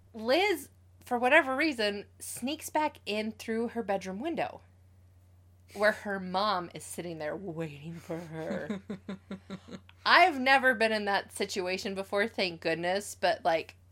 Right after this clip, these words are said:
Speaker 1: as she walked in, like, my, my high school
Speaker 2: Heart.
Speaker 1: must obey every rule just kinda went, "Oh no, you're in trouble now."
Speaker 2: Just before we get to that, Maria drives her home, uh, and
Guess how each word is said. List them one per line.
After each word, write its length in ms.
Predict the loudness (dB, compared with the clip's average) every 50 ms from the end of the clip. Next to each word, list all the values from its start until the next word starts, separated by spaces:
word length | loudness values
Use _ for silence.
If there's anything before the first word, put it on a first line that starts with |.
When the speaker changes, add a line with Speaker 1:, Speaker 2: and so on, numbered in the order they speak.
| 0 2
Speaker 1:
as 160 | 2 2 2
she 220 | 0 -4 -4 -2
walked 280 | 2 4 2 2 2 0
in, 140 | -2 -2 0
like, 240 | -2 -2 -4 -4 -6
my, 440 | -4 -2 -2 -2 -2 -4 -6 -8 -10 -14 -20 -20 -20 -20 -20 -20 -20 _ _ -12
my 240 | 0 2 4 4 4
high 300 | 2 2 2 2 2 2
school 840 | 0 -4 -10 -8 -4 -2 2 4 4 4 6 4 2 0 -2 -4 -8 -18 -20 -20 -4
Speaker 2:
Heart. 140 | -2 2 4
Speaker 1:
must 280 | 6 4 4 4 4
obey 420 | 4 4 6 6 6 6 6 4 4 4
every 380 | 4 4 4 2 0 0 0
rule 500 | -2 -2 0 0 2 4 4 4 4 2
just 260 | 0 -2 -4 -4 -4 -2
kinda 200 | 0 0 2 2
went, 140 | 0 -2 -4 -10 -20 -4 2
"Oh 280 | 6 10 12 12 12
no, 760 | 10 8 4 0 0 2 6 8 10 10 10 10 10 8 6 4 0 6 8
you're 180 | 10 10 10
in 180 | 8 6 6 2
trouble 400 | 0 4 6 6 8 6 4 4
now." 720 | 4 4 4 4 4 2 2 2 2 2 0 0 -2 -6 -8 -10 -16 -20 -20 -20 -20 -20 -20 -10
Speaker 2:
Just 220 | -6 -6 -6 -6 -6
before 160 | -10 -10 -10
we 80 | -8 -8
get 160 | -8 -8 -8
to 100 | -8 -8 -6
that, 280 | -4 -4 -4 -4 -6 -10 -20 -20 -20 -20 -20 _
Maria 380 | -2 0 0 2 2 0 -2 -2
drives 320 | -2 -2 -2 -2 -4 -8
her 80 | -12 -12
home, 420 | -10 -10 -10 -10 -10 -10 -12 -14 -16 -20 -20 _ -4 0
uh, 240 | 2 4 4 4 2 0 -2
and 220 | -4 -4 -4 -4